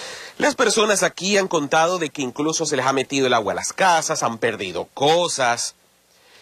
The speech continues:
y temen perder lo más importante, la vida, obviamente. Estamos en el bloque seis de Flor de Bastión. Señor, buenos días.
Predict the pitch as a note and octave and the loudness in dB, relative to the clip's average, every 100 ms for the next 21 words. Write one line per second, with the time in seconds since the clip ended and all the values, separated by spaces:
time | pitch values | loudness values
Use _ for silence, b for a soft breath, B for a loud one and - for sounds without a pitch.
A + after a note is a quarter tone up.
0 | b A2 A2 E3+ F#3 F3 D3+ C#3 E3+ C#3+ | b -8 -2 0 0 0 0 2 2 0
1 | D3+ F3+ E3+ C#3 B2+ D#3+ A3+ G3+ - - | 0 -4 -4 -4 -2 0 -2 -4 -14 -20
2 | _ _ _ _ F2 F2+ E2+ A#2+ C3 F2+ | _ _ _ _ -4 -2 0 -2 -2 -6
3 | - - F2+ F#2+ E2+ F2 F#2+ E2+ D2 D2 | -10 -14 -6 -4 -2 -2 -4 -6 -10 -12
4 | B B B B B A2 F#3 G#3 F3+ C3+ | B B B B B 0 2 2 2 2
5 | C#3 - - C#3+ G#2 F2 - F2+ G2 A2+ | 0 0 -2 0 -2 -2 -6 -4 -2 0
6 | A#2 G#2 G#2 F#2+ - F#2+ E2+ - B B | 0 2 0 -2 -2 -2 -4 -8 B B
7 | B F#3 F#3 F#3 E3+ F3+ D3 E2+ - - | B 0 2 2 2 0 -2 -4 -6 -10